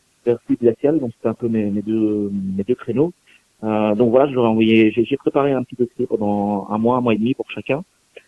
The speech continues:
Et, euh, à la fin, à la fin de l'été, donc après, après l'année scolaire, je, voilà, début septembre, j'ai envoyé un dossier aux, aux deux maisons d'édition, euh, qui m'ont répondu assez rapidement en fait. Euh, et voilà. Par contre, j'ai pas eu beaucoup, beaucoup de boulot tout de suite, tout de suite,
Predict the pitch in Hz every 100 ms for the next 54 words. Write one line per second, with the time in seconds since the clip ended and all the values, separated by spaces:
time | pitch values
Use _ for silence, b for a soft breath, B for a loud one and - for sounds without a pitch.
0 | B - 117 113 107 104 104 - 123 110
1 | 107 123 113 - 147 139 104 - 107 98
2 | - 104 107 - 117 139 123 110 104 104
3 | 98 92 101 113 - - 135 120 113 110
4 | 113 110 104 104 _ 120 110 101 - _
5 | _ _ - 123 143 131 135 127 117 -
6 | 139 175 139 120 113 110 110 107 107 104
7 | 101 - 110 107 - 113 120 120 120 -
8 | 95 107 139 147 - 120 110 107 104 104
9 | 104 104 85 82 90 - 120 113 - 135
10 | 131 _ - 151 151 139 135 127 135 135
11 | _ - 139 135 - 190